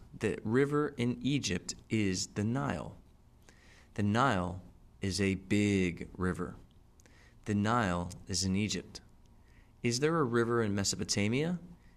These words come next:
Yes, there are two rivers in Mesopotamia. The Tigris and Euphrates are big rivers.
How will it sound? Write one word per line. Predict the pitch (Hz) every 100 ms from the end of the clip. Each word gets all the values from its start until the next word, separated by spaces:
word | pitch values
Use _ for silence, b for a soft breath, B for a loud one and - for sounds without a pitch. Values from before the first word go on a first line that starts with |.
| B
Yes, | - - - - - - - - B B B
there | - 120 120
are | 117
two | 113 - - 262 254 107 82 - - -
rivers | 110 110 95 85 80 - - - - - -
in | 107
Mesopotamia. | 104 - 92 - 101 87 82 - - - - - b b b b b -
The |
Tigris | 107 135 143 156 165 160
and | 117 113
Euphrates | 107 147 151 104 92 95 - B B B -
are | 101 101 95 -
big | 123 110 107 104 - - -
rivers. | 104 110 90 82 - -